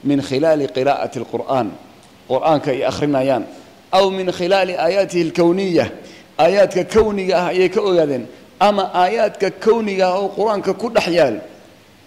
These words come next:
"Inna fi khalqi samaawaati wal ardi wa ikhtilaafi al-layli wan nahaar la aayaatin li ulil albaab."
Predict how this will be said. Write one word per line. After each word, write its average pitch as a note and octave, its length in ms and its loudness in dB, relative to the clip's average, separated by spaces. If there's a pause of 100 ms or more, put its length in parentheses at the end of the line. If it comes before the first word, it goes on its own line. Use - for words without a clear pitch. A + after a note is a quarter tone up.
(220)
"Inna D3+ 220 2
fi D#3+ 160 -2
khalqi G3 360 0
samaawaati F3 640 0
wal E3+ 180 0
ardi F3 300 -2
wa F3 80 2
ikhtilaafi E3+ 500 -2
al-layli F3 280 -2
wan E3+ 220 0
nahaar E3+ 520 2 (380)
la D3 120 4
aayaatin F#3+ 720 2
li F#3+ 60 4
ulil G3+ 340 0
albaab." F#3+ 500 2